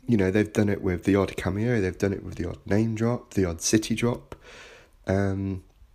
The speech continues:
obviously, they have the epic crossovers once a year, but they, they've managed to do that. Uh, they've managed to do it quite comfortably, actually. It fits quite well.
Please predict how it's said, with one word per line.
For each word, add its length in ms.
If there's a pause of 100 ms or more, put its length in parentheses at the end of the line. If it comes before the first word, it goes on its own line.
(340)
obviously, 300
they 100
have 200
the 100
epic 260
crossovers 560
once 260
a 40
year, 380 (420)
but 120
they, 160
they've 240
managed 380
to 40
do 220
that. 240 (640)
Uh, 480
they've 160
managed 240
to 60
do 80
it 100
quite 180
comfortably, 480
actually. 280
It 120
fits 240
quite 280
well. 260